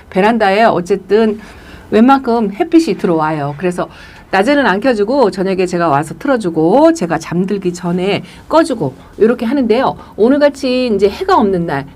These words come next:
해가 없는 날은 아침부터 틀어주죠. 아침부터 틀어주고 저녁에 끕니다. 근데 햇빛이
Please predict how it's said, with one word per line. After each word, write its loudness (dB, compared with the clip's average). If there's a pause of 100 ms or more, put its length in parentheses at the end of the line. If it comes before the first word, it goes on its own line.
해가 -2
없는 2
날은 0 (260)
아침부터 -2
틀어주죠. -2
아침부터 -4
틀어주고 0
저녁에 0
끕니다. 2 (440)
근데 2 (160)
햇빛이 2